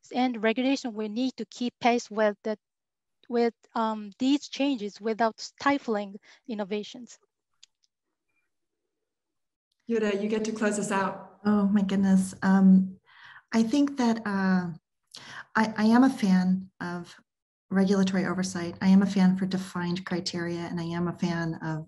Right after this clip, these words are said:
Speaker 3: of baseline, um, lines that should be drawn by society to govern, uh, especially in the social media world, uh, what constitutes harmful, um, outcomes for people. Uh,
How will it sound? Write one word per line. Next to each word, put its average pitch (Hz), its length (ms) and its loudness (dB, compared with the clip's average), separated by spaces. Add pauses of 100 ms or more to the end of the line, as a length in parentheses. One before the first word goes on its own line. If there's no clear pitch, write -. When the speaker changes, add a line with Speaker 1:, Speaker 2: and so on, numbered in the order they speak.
(100)
Speaker 3:
of 160 180 -12
baseline, 170 760 -4 (120)
um, 160 420 -8 (560)
lines 165 580 -2
that 160 140 -4
should - 140 -4
be 175 60 0
drawn 160 220 0
by 170 160 0
society 156 680 -4
to 165 140 -4
govern, 160 640 -2 (520)
uh, 160 420 -6
especially 190 360 0
in 185 80 6
the 175 60 2
social 165 320 -2
media 160 260 -4
world, 151 380 -4
uh, 156 140 -6
what 165 480 -6 (100)
constitutes - 960 -4
harmful, 170 600 -4 (200)
um, 156 220 -8
outcomes - 460 -6
for - 120 -10
people. 190 440 -10 (720)
Uh, 165 220 -4